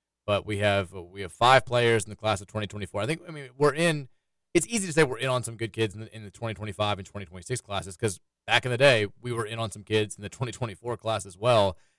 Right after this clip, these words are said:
And then it just kind of has, has fallen apart. But, I mean, it, it's been losing Billy Richmond i-, is not unexpected, but not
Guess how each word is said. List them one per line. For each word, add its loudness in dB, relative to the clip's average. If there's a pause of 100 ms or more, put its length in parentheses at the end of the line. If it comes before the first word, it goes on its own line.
(100)
And -4
then -2
it -6
just -8
kind -4
of -4
has, -10
has -8
fallen 0
apart. 0 (420)
But, 4 (1600)
I -20
mean, -20
it, -16
it's -6
been -2
losing -2 (120)
Billy 4
Richmond -4 (480)
i-, -20 (280)
is -12 (680)
not -2
unexpected, -6
but -6 (440)
not -16